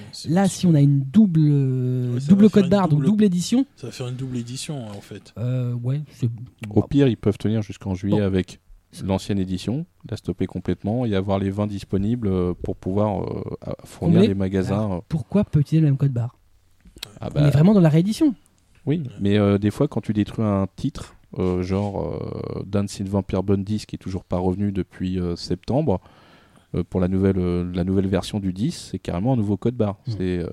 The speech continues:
Speaker 3: et on est toujours dans la même collection au final.
Speaker 2: Ouais, bon. Très bien.
Speaker 1: C'est
Speaker 2: Bon, en
Speaker 1: un
Speaker 2: même
Speaker 1: peu
Speaker 2: temps,
Speaker 1: bizarre.
Speaker 2: ça reste quand même globalement une bonne nouvelle parce que
Speaker 1: Moi, je,
Speaker 2: un
Speaker 1: je
Speaker 2: éditeur qui est
Speaker 1: trouve,
Speaker 2: capable de revenir sur ses propres erreurs,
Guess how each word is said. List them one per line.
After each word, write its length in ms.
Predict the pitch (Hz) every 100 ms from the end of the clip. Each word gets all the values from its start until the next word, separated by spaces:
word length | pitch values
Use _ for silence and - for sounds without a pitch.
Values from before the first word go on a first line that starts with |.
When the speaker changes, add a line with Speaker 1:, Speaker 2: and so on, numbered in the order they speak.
| -
Speaker 3:
et 140 | 95 95
on 120 | 95 98
est 60 |
toujours 240 | - 104 123
dans 120 | 101
la 80 | 92
même 160 | 98 98
collection 340 | 107 - 120
au 40 |
final. 280 | - 95 87 - -
Speaker 2:
Ouais, 160 | 117 117 -
bon. 120 | - - _ _ _ - - _ - - - - _
Très 120 | -
bien. 160 | 160 127
Speaker 1:
C'est 60 | -
Speaker 2:
Bon, 60 | 185
en 40 |
Speaker 1:
un 20 |
Speaker 2:
même 120 | 196
Speaker 1:
peu 40 | 185
Speaker 2:
temps, 140 | 220
Speaker 1:
bizarre. 260 | 113 98 -
Speaker 2:
ça 160 | - 156
reste 240 | 190 -
quand 80 | 175
même 120 | 180 -
globalement 480 | 147 175 180 165 185
une 140 | 175 135
bonne 240 | 139 180
nouvelle 360 | 160 143 175 185
parce 260 | 131 -
que 80 | -
Speaker 1:
Moi, 80 | 120
je, 100 | 117 123
Speaker 2:
un 80 |
Speaker 1:
je 60 | 160
Speaker 2:
éditeur 180 | 135 202
qui 60 | 120
est 20 |
Speaker 1:
trouve, 40 |
Speaker 2:
capable 240 | 147 165 170
de 140 | 139 127
revenir 460 | 147 160 185 170
sur 360 | - - - 190
ses 100 | 170
propres 340 | 156 160 143 139
erreurs, 280 | 143 180